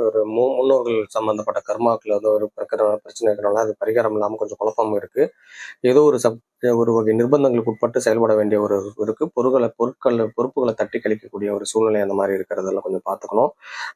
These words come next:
ஆ, பலிகடா ஆக்கப்படுதல், பொ-, பொருள் சேர்க்கையில் ஆர்வம், ஆ, எதிர்மறை ஆற்றல், சுயநலம் அப்படி இருக்கு. நம்பிக்கையான ஒருத்தவங்க வந்து வேற யாரு கூடயாவது ஒரு அட்டாச் ஆகிறதுக்கான வாய்ப்புகளை பார்த்துட்டு, அதனால ஒரு மன வருத்தம், இது மாதிரி விஷயங்கள் ஏற்படும். ஆ, மது, புழக்க-, பு-, புகைப்பழக்கம், இது மாதிரி வேண்டாத பழக்கங்களை விட்டுட்டு,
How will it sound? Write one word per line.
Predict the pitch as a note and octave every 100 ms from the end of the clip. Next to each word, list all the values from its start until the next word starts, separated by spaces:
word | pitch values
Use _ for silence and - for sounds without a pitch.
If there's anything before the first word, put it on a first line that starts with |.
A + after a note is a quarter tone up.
| -
ஆ, | A2 G#2+ G#2+
பலிகடா | G#2 G#2+ A#2 A#2+
ஆக்கப்படுதல், | A2+ G#2+ G#2+ G#2+ G#2+ A2
பொ-, | G#2+ A2 A2+
பொருள் | A2+ C3+ -
சேர்க்கையில் | A2 G#2+ G#2
ஆர்வம், | G2+ G#2 G#2 G#2+ G#2+ _ - - - -
ஆ, | A2 G#2
எதிர்மறை | G#2+ B2 B2+ A2
ஆற்றல், | G#2 G#2+ G#2+
சுயநலம் | G#2+ A2 A2 G#2+
அப்படி | G#2+ G#2
இருக்கு. | G2+ G2 C#3
நம்பிக்கையான | A2 A#2 A#2+ A#2 A2 A2 A2+ A#2
ஒருத்தவங்க | A2 - G#2+
வந்து | G#2+ A2+
வேற | A2 A2
யாரு | G#2+ G#2+
கூடயாவது | G#2+ G#2+ G#2+
ஒரு | G#2+ G#2
அட்டாச் | G2+ - A2 G#2 G#2+ G#2+ G#2
ஆகிறதுக்கான | G#2 G2 - G2+ G2
வாய்ப்புகளை | G2+ G#2+ G#2+ G2+ G2
பார்த்துட்டு, | G2+ - G#2+
அதனால | G2+ G#2 A2+ G#2+
ஒரு | G#2
மன | G#2 G#2
வருத்தம், | G2+ G2 - A#2 - - - -
இது | A2
மாதிரி | G#2+ G#2+
விஷயங்கள் | - A2 G#2
ஏற்படும். | G#2 G#2+ C3 - - - - -
ஆ, | A2+ A2
மது, | A2 A#2
புழக்க-, | B2 A#2+ A#2+ G#2+ -
பு-, | A2+ A2
புகைப்பழக்கம், | A2 A2+ A2 A2 A2
இது | G#2+
மாதிரி | G#2+ A2 G#2+
வேண்டாத | A2 A2
பழக்கங்களை | G#2+ G#2 G#2+ G#2 G#2
விட்டுட்டு, | G2 - G2 D#3+